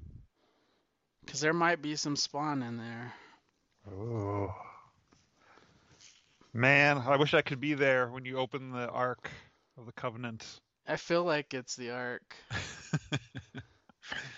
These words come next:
Speaker 2: Let's see what treasures lay within. Man, it's like being a, uh,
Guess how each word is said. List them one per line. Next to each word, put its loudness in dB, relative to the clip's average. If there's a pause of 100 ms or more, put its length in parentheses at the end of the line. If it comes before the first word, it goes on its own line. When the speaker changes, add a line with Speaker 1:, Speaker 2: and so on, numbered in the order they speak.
(280)
Speaker 2:
Let's -16
see -10
what -8
treasures -6 (720)
lay 2
within. 2 (1300)
Man, 2
it's -2
like 0 (760)
being -2
a, 2
uh, 6